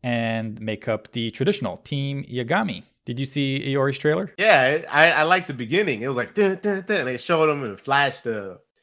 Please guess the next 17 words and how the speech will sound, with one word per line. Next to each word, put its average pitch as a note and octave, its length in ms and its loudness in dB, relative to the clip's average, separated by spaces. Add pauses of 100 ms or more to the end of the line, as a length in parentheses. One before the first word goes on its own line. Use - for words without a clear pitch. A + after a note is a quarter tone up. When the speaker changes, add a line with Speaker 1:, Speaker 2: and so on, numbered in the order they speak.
(240)
Speaker 2:
they're D#4 200 6
much - 200 2
better, A3 280 6
man. C3+ 300 -2
They're D#3+ 140 -6
getting G3+ 320 0
better. C#3 380 0 (100)
They're A#2 100 -8
definitely D3+ 500 -2
getting A#2 280 -6
better A2 260 -4
with G2+ 160 -10
the F#2 100 -12
trailer A2 380 -4
game F#2+ 300 -12
right F#2 180 -14
now. E2 240 -20